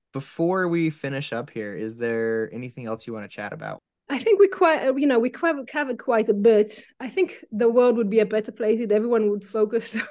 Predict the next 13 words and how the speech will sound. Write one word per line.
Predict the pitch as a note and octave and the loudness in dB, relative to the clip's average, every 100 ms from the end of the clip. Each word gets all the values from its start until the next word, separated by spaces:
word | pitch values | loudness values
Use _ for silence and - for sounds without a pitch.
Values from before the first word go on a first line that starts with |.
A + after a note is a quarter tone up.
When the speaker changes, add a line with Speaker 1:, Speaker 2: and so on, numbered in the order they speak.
| - | -4
Speaker 2:
<laughs> | C#4 | -2
on | A#3+ D4 A#3+ | 2 4 6
basically | A#3 - D4 B3 | 6 4 -2 -6
purifying | A3 - B3+ A#3+ A#3+ A#3 A#3 | -8 2 4 4 2 0 2
their | A3 G#3+ | 2 4
own | A3 G#3+ | 2 2
vessel | G#3+ G#3+ G#3+ G#3 G#3+ _ - - _ _ _ | -2 -4 -6 -6 -6 _ -20 -20 _ _ _
and | A3 G#3 | -2 2
being | A3 A3 | 4 6
able | G#3+ G#3 | 6 4
to, | G#3 A3 G#3 | 2 4 4
you | G#3+ G#3+ | 4 0
know, | G3 | -2